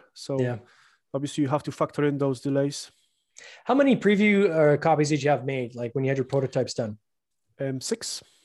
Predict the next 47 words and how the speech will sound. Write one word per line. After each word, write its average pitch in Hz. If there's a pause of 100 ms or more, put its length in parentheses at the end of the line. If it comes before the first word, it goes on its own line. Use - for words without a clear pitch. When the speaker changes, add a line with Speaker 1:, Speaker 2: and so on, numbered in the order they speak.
(560)
Speaker 2:
And 151
where 180
did 170
you 160
have 170
them 151
done? 143
Did 123
you 131
have 139
your 139
manufac-, 143
the 131
person 156
who's 131
gonna 147
end 147
up 139
manufacturing 147
game 160
do 165
them, 170
or 160
did 139
you 139
have 139
them 135
done 127
at, 131
like, 123
a -
prototyping 117
type 117
place? - (540)
Speaker 1:
It 170
was 180
just -
a, 151 (100)
a, 160
a -
local, 151 (240)
local 160
printer 185
who -
specifies 151
in, 139
in 131